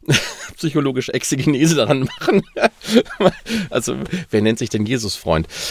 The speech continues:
Ja, der hat zu Gott und der Welt in der Wikipedia geschrieben, ne? Und also eben halt auch zu Daniele Ganser und, äh, hat vor allen Dingen seine Pfoten auf dem ganzen Themengebiet nine eleven drauf.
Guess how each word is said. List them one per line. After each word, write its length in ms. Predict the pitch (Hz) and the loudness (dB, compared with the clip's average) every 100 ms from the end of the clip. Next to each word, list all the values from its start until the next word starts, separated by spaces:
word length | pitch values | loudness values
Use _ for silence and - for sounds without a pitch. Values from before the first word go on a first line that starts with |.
| - - - | -12 -8 4
Ja, 120 | 233 | 6
der 140 | 135 | 6
hat 120 | 120 | 2
zu 140 | - 117 | -2 0
Gott 160 | 117 | 0
und 80 | 127 | 2
der 100 | 143 | 2
Welt 160 | 180 185 | 2 0
in 60 | |
der 100 | 123 | -2
Wikipedia 380 | 101 101 - 95 | -2 -6 -6 -6
geschrieben, 440 | 90 - 101 85 87 | -4 -6 -6 -4 -4
ne? 140 | 110 | -4
Und 240 | 110 107 | -4 -4
also 240 | - 98 101 - | -4 -4 -6 -4
eben 200 | 107 107 | -4 -2
halt 160 | 104 - | -4 -4
auch 160 | 101 | -6
zu 100 | - | -4
Daniele 340 | 107 104 98 95 | -4 -2 -4 -4
Ganser 360 | 87 117 131 | -4 -2 -2
und, 260 | 110 110 104 | -2 -4 -4
äh, 260 | 101 101 | -2 -2
hat 160 | 95 104 | -2 -8
vor 200 | - 98 | -6 -4
allen 160 | 110 127 | -4 -4
Dingen 180 | 123 | -4
seine 220 | 110 110 104 | -2 -2 -2
Pfoten 380 | - 123 117 | -2 -2 -2
auf 320 | - 104 104 - | -2 -2 -2 -6
dem 160 | 104 104 | -6 -4
ganzen 280 | 101 - 107 | -4 -6 -6
Themengebiet 440 | 113 113 104 107 | -4 -4 -6 -6
nine 160 | 101 98 | -4 -2
eleven 320 | 95 101 92 | -2 -2 -4
drauf. 360 | 87 50 - | -4 -10 -14